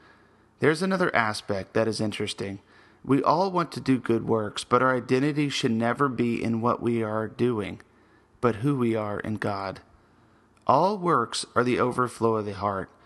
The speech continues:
Don't just go do good deeds to do them. Do what God has called you to do. Don't fail to recognize He orders the steps of those who believe. Nothing is by coincidence in God.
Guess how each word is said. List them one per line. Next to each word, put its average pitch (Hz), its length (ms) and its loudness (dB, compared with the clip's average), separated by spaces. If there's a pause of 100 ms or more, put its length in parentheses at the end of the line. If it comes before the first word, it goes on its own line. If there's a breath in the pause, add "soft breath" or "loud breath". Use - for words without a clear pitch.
(240 soft breath)
Don't 160 200 2
just 214 280 -2
go 139 240 4
do 123 300 0
good 113 260 0
deeds 110 380 0
to 104 100 -4
do 110 280 0
them. 95 280 -6 (640 soft breath)
Do 160 180 4
what 165 160 2
God 120 280 2
has 127 120 -2
called 123 360 0
you 117 80 0
to 110 120 -2
do. 98 340 -6 (360 soft breath)
Don't 160 260 2
fail 160 240 4
to 156 80 0
recognize 117 760 0
He 127 120 2
orders 131 380 2
the 113 100 -2
steps - 420 -2
of 107 140 0
those 107 300 0
who 110 80 -2
believe. 101 500 -2 (380 soft breath)
Nothing 143 420 2
is 117 140 -2
by 107 280 0
coincidence 104 880 -4 (160)
in 104 200 -4
God. 98 420 -4